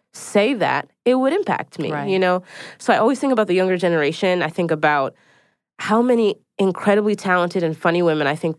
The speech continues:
Speaker 1: there are around the world
Speaker 2: Mm-hmm.
Speaker 1: who never feel compelled to try it because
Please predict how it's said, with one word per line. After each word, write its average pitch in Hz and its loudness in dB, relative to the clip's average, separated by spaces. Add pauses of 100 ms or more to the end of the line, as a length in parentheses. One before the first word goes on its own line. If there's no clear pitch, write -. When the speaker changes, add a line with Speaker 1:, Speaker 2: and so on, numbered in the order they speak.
Speaker 1:
there 170 2
are 156 2 (400)
around 180 2
the 160 2
world 139 0
Speaker 2:
Mm-hmm. 139 -8 (220)
Speaker 1:
who 208 4
never 185 2
feel 220 2
compelled 170 0
to 170 -6
try 185 0
it - -8 (520)
because 175 0